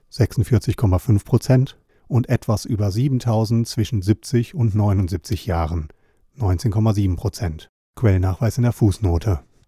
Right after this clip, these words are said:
Sehr wahrscheinlich sind auch insgesamt rund fünf Prozent aller Seniorinnen und Senioren ausschließlich an ihren Vorerkrankungen gestorben, denn die Hamburger Erkenntnisse dürften durchaus als repräsentativ gelten.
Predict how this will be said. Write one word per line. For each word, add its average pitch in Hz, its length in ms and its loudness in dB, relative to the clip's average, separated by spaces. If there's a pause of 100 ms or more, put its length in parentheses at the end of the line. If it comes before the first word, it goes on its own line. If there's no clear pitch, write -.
Sehr 98 220 4
wahrscheinlich 117 460 4
sind 117 160 2
auch 117 160 -4
insgesamt 104 520 0
rund 113 220 4
fünf 151 260 2
Prozent - 520 0
aller 110 180 2
Seniorinnen 117 800 4
und 104 160 0
Senioren 107 640 2
ausschließlich - 760 0 (240)
an 113 140 2
ihren 95 260 0
Vorerkrankungen 110 920 0
gestorben, 107 580 2 (140)
denn 120 240 4
die 101 160 -2
Hamburger 117 440 2
Erkenntnisse 120 760 2 (280)
dürften 127 380 2
durchaus 123 580 0
als - 220 -4
repräsentativ 113 880 -2
gelten. 85 540 -2